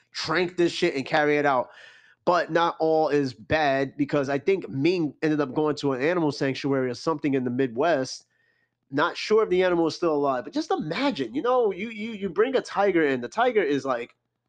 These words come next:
a baby, a kitten, you know, they, they look like cats. They are cats. And, you know, they just shit just grow big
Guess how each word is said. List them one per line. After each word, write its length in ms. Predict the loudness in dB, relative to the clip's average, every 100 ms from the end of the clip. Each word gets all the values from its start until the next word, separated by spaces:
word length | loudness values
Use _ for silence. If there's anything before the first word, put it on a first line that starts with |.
| _ _ _ _ _ _ _ _ -12
a 80 |
baby, 420 | -6 -2 -2 0 -2
a 60 |
kitten, 400 | -2 0 0 0
you 80 | -2
know, 160 | 0 0
they, 160 | 0
they 160 | 2 0
look 160 | 0 0
like 180 | 0
cats. 540 | 0 -6 -8 -12 -20 -20 _ _ _ -2
They 140 | 2
are 180 | 2 2
cats. 460 | -4 -12 -14 -20 -20 _ _ -4
And, 500 | 0 2 4 2 0 -4
you 120 | 2 2
know, 120 | 4
they 140 | 0
just 180 | -2 -4
shit 240 | -2 -4
just 200 | -6 -8
grow 180 | -4 -4
big 300 | -6 -12 -18